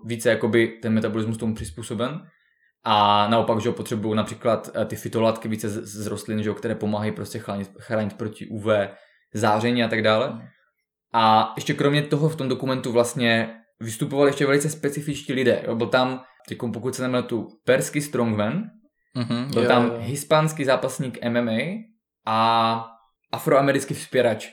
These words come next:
Speaker 1: V podstatě to jsou všechno etnika, které jsou více připravené na veganskou stravu,
Speaker 2: Hmm,
Speaker 1: jo, které
Speaker 2: hmm,
Speaker 1: prostě
Speaker 2: hmm.
Speaker 1: pocházejí z těch oblastí,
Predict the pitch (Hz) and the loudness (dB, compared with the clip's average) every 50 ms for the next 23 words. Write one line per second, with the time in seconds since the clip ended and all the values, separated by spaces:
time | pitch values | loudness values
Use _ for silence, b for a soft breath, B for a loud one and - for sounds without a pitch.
0 | b b b b _ _ _ - _ 123 120 143 143 147 143 143 147 160 147 - | b b b b _ _ _ -10 _ -6 -4 0 0 2 2 2 2 0 -2 -2
1 | 143 139 156 151 147 - - 123 - - 131 127 113 - 143 143 - - 120 120 | -4 -2 -2 -2 0 0 -4 -4 -4 -6 -6 -4 0 0 -2 -2 0 0 0 0
2 | 120 127 120 104 107 127 - 139 120 - - - 117 117 110 120 120 113 107 107 | 0 -2 -6 -6 -6 -6 -6 -6 -6 -6 -4 2 2 2 4 4 2 2 2 2
3 | 107 110 113 110 110 - 120 110 - - 117 113 107 101 92 - - _ - 120 | 2 2 2 2 0 -2 -6 -6 -2 0 2 2 2 0 -6 -8 -12 _ -4 0
4 | 117 110 110 110 110 - - 110 110 107 110 110 - - 107 104 117 117 - 127 | 2 2 0 0 -2 -4 -4 -2 -2 -2 -2 -4 -4 -4 -4 -4 -4 -2 0 0
5 | 123 117 120 117 - 127 117 - 113 110 120 113 107 - - 117 117 131 151 - | 2 2 0 -2 -2 -8 -6 -6 -2 0 0 0 -2 -4 -4 -4 -4 -4 -4 -8